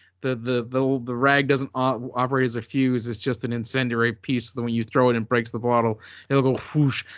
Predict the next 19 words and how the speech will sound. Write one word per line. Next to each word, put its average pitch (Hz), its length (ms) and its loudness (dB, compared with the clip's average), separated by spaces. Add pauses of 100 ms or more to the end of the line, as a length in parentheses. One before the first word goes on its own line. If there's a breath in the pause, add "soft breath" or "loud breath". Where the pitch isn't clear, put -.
(140 loud breath)
But 285 120 6
I 320 80 6
think, 392 300 0
yeah, 330 220 6
if 247 260 0
you, 277 100 -4
if 247 120 -10
you 262 80 0
burned 269 320 0
it - 80 -6
down 254 220 4
enough, 202 260 2
it 190 80 0
would 180 180 0
probably 180 320 2
explode 151 380 0
in 143 100 -2
your 127 140 -2
hand. 113 300 -4